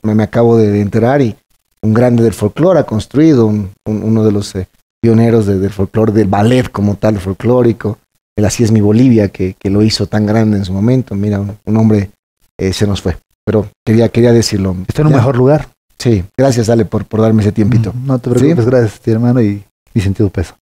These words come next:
Speaker 1: Un abrazo para él. Y él era, eh, una persona que le encantaba reír, y era una persona que le encantaba el humor.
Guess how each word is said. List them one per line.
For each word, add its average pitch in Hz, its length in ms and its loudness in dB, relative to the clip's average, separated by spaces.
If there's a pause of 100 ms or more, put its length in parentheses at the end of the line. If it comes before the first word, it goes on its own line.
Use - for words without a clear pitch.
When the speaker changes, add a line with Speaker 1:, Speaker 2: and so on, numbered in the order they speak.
(260)
Speaker 1:
Un 131 120 2
abrazo 123 400 2
para 131 260 2
él. 190 240 0 (300)
Y 147 160 2
él 180 100 4
era, 202 420 2
eh, 127 320 4
una 147 220 2
persona 170 340 0
que 143 120 -2
le 123 80 2
encantaba 123 420 2
reír, 160 400 2 (240)
y 113 80 0
era 135 80 4
una 135 140 2
persona 135 320 0
que - 80 0
le 107 80 2
encantaba 117 360 0
el 143 100 4
humor. 135 340 0